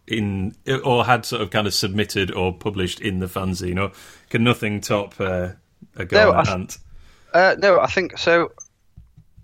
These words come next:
Speaker 2: I mean, one of my favourites is a piece by, uh, Phil Rose, who
Speaker 1: Hmm.
Speaker 2: does the Ball Sup blog, um, his beer blog, when he goes and follows, you know, Sheffield United, Sheffield United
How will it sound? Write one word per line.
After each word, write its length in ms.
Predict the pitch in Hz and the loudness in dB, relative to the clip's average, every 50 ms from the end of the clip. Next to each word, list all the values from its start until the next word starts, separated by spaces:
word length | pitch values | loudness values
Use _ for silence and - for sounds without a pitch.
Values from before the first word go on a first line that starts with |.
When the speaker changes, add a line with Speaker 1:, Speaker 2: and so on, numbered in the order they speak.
| - - 139 | -8 -4 -2
Speaker 2:
I 60 | 143 | 0
mean, 220 | 147 147 143 143 | 2 0 0 0
one 120 | 156 165 165 | 0 0 0
of 100 | 151 - | 2 2
my 160 | 156 160 156 | 2 2 2
favourites 500 | 143 - 117 110 101 98 101 - - - - | 2 2 0 0 0 -2 -4 -10 -10 -12 -10
is 160 | - 101 98 | -10 -10 -10
a 40 | 95 | -10
piece 300 | - - 104 92 - - | -8 -6 -6 -6 -6 -4
by, 360 | - - 101 98 101 98 98 - - _ - | -2 2 4 4 4 2 0 -4 -6 _ 0
uh, 260 | 104 98 95 95 95 | 2 4 4 2 0
Phil 260 | - - 107 101 101 | -2 -2 0 0 2
Rose, 440 | 98 98 98 95 92 90 87 - - - - - - _ _ - | 4 4 4 2 2 0 -2 -4 -6 -8 -12 -20 -20 _ _ -2
who 280 | - 101 98 139 143 | 0 2 2 2 2
Speaker 1:
Hmm. 60 | 127 98 | 2 4
Speaker 2:
does 360 | 107 101 98 95 90 - - _ | 4 4 4 4 2 0 -4 _
the 180 | - 92 92 90 - - | -2 0 0 2 2 4
Ball 360 | 107 107 107 104 104 - - | 4 6 6 4 4 2 0
Sup 260 | - - 104 - - - - - - - | -2 -2 -2 -2 -4 -6 -16 -14 -6 -2
blog, 260 | 101 90 90 90 90 - - - - - - | 2 4 4 4 2 0 -6 -16 -8 -2 0
um, 220 | 101 92 90 90 | 2 2 2 0
his 120 | 95 95 95 | -2 -4 -2
beer 240 | - 110 104 101 98 | 2 4 4 4 4
blog, 340 | 98 98 104 92 90 - | 2 2 2 2 0 -2
when 120 | - 98 92 | -4 -4 -2
he 60 | 90 | 0
goes 180 | 95 90 87 - | 2 2 0 0
and 120 | 87 87 | -2 -2
follows, 380 | - 95 90 90 87 85 - - _ _ _ - - - - _ _ _ | 0 2 2 2 2 0 -2 -8 _ _ _ -20 -20 -20 -20 _ _ _
you 80 | - 82 | -6 -4
know, 60 | 82 82 - - _ _ _ _ _ _ | -4 -4 -6 -10 _ _ _ _ _ _
Sheffield 360 | - - 95 87 - 85 85 | -4 -4 -4 -2 -2 -2 0
United, 200 | 85 80 78 - | 0 0 0 0
Sheffield 300 | - - 92 - - - | 0 0 0 -2 -4 -4
United 400 | 92 92 85 82 78 78 - - | -2 0 2 2 2 0 0 -4